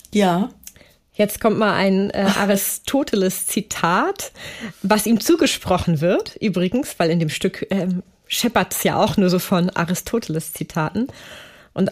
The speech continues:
Speaker 2: Folgendes habe ich für dich gefunden.
Speaker 1: Aha.
Speaker 2: Es gibt Dinge, die wir lernen müssen, bevor wir sie tun können. Und wir lernen sie,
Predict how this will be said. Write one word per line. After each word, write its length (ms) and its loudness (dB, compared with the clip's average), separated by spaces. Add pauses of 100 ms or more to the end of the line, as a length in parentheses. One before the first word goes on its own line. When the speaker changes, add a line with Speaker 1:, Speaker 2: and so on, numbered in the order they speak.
Speaker 2:
Folgendes 460 2
habe 100 2
ich 120 -2
für 80 2
dich 160 -2
gefunden. 420 0
Speaker 1:
Aha. 420 0 (520)
Speaker 2:
Es 200 0
gibt 300 -2
Dinge, 440 4 (420)
die 120 0
wir 80 4
lernen 460 4
müssen, 400 0 (580)
bevor 460 2
wir 80 2
sie 180 0
tun 380 2
können. 420 0 (600)
Und 220 2
wir 100 4
lernen 540 4
sie, 380 0